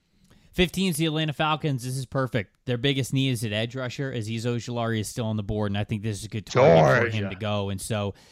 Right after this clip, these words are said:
Speaker 1: him going to Georgia, him staying in Georgia, playing for the Falcons, this makes too much sense. I-, if the Falcons can move all the way back to fifteen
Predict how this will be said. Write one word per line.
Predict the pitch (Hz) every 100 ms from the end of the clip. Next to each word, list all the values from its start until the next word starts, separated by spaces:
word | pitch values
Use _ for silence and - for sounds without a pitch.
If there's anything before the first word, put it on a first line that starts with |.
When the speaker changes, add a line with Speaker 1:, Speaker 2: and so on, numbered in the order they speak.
| -
Speaker 1:
him | 131 135
going | 123 135 147 147
to |
Georgia, | 127 143 143 131 143 127
him | 131 127
staying | - 127 131 131
in | 127
Georgia, | 113 123 127 131
playing | 123 123 120 117
for | 131
the | 113
Falcons, | 123 113 110 117 107 -
this | 120 110
makes | 131 120 -
too | 131
much | 117 107 -
sense. | 113 95 95
I-, | 117 120
if | 107
the | 120
Falcons | - 135 147 165 143
can | - 127
move | 117 131 120
all | 120 127
the | 127
way | 120
back | 113 107
to | 117
fifteen | - 107 - 107 95